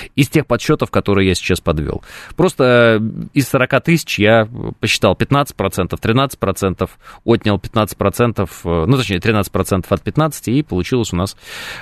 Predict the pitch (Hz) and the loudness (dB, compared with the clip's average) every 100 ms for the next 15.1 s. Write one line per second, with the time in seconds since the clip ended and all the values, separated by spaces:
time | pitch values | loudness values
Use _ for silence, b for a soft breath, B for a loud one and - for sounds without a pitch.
0 | B 95 - 92 90 78 - 127 107 87 | B -4 0 0 0 0 2 0 2 0
1 | 98 - 98 80 69 - - _ _ _ | -2 -4 -2 -2 -4 -8 -12 _ _ _
2 | - - 131 101 - 101 - _ _ - | -14 -4 -4 -4 -6 -10 -10 _ _ -2
3 | 95 90 73 60 - - - - 135 143 | 2 2 0 -4 -4 -12 -8 -2 0 0
4 | - 110 - 92 - - - - - - | -6 -6 -2 -2 -4 -10 -10 -12 -14 -4
5 | 87 82 - 85 71 - 76 80 78 92 | -2 -2 -2 -2 -2 -4 -4 -2 -4 -4
6 | - - - _ B B B B B B | -6 -6 -10 _ B B B B B B
7 | B - 107 113 151 156 202 180 180 156 | B 2 4 4 2 2 2 4 2 2
8 | 143 156 170 - 151 156 143 143 185 139 | 2 2 2 0 0 0 2 2 2 2
9 | 123 135 131 139 - 160 127 117 123 107 | 2 2 2 0 2 2 2 2 0 0
10 | 110 104 98 - 107 - 104 107 85 98 | 2 2 2 0 0 2 2 2 0 2
11 | 202 160 175 143 131 127 120 117 113 - | 2 4 2 2 -2 2 2 2 0 2
12 | 120 160 117 101 104 92 101 104 127 120 | 4 4 2 0 0 2 2 2 0 2
13 | 107 127 127 104 - 113 98 95 87 - | 4 2 4 0 2 2 4 2 -2 -6
14 | - 50 50 50 50 50 - 95 101 101 | -4 -2 -2 -2 -2 -4 -2 0 2 0
15 | - | -4